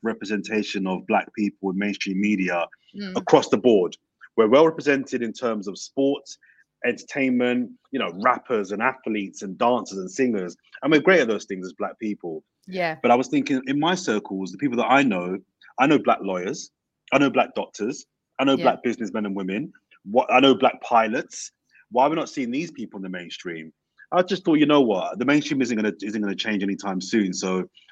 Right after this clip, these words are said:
Speaker 1: I'm not a complainer, I'm not a moaner. If you see a problem, I'm very much do something about it. So I set up a platform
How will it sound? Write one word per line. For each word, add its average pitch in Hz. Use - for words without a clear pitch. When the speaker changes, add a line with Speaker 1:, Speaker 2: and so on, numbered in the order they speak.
Speaker 1:
I'm 120
not 135
a -
complainer, 135
I'm 160
not 123
a 123
moaner. 127
If 107
you 120
see -
a 131
problem, 101
I'm 101
very 120
much 117
do 127
something 107
about 95
it. 82
So 110
I -
set 131
up 117
a 127
platform 98